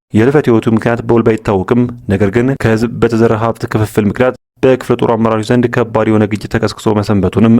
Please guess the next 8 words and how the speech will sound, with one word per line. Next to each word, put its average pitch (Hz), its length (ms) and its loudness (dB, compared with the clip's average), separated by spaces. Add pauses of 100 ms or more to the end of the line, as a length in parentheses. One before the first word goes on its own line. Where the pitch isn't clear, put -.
ወታደራዊ 107 540 -2
ምንጮች 85 320 -6
ጠቁመዋል። 123 460 0 (500)
ኮሎኔል 117 260 2
ገመቹ 117 360 2 (120)
ከነ 117 240 0
ብርሃኑ 113 240 -2
ጁላና 113 300 2